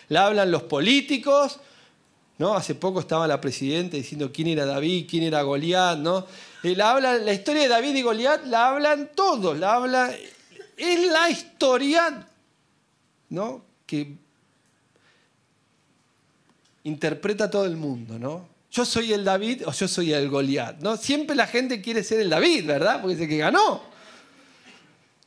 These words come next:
A Goliat no le fue bien. Ahora,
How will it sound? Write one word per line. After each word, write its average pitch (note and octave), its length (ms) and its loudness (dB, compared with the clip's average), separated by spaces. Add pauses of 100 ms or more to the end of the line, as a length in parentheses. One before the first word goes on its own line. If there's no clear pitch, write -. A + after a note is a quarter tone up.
(360)
A D#3+ 200 2
Goliat F#3 380 2
no C#4+ 120 0
le A#3 140 0
fue E4+ 280 2
bien. E3 500 0 (1600)
Ahora, A3+ 340 0